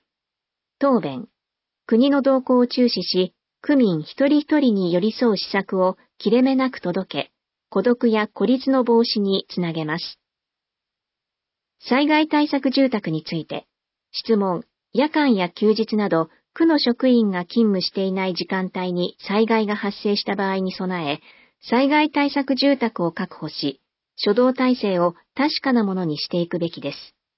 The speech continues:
答弁。迅速に避難所開設などを行えるよう、来年度見直しを予定する港区業務継続計画をもとに、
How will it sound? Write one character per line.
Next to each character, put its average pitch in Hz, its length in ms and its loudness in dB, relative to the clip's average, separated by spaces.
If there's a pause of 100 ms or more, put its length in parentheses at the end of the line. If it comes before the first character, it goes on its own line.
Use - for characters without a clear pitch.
(680)
答 269 200 2
弁。 151 300 -6 (300)
迅 233 240 4
速 247 280 0
に 214 220 2
避 214 160 2
難 269 220 2
所 277 140 2
開 254 260 0
設 262 260 -2
な 262 160 2
ど 208 160 0
を 175 80 -4
行 190 340 -4
え 208 140 0
る 202 140 0
よ 190 300 0
う、 - 40 -20 (320)
来 240 220 2
年 269 220 2
度 202 120 2
見 180 140 -2
直 233 220 2
し 247 180 0
を 240 60 6
予 220 160 4
定 226 220 2
す 226 160 -2
る 214 200 2 (300)
港 240 400 2
区 - 280 -2 (240)
業 254 300 2
務 185 160 2
継 226 240 2
続 269 240 -2
計 277 200 0
画 214 280 -4
を 180 60 -2
も 170 120 -2
と 185 120 -4
に、 160 260 -2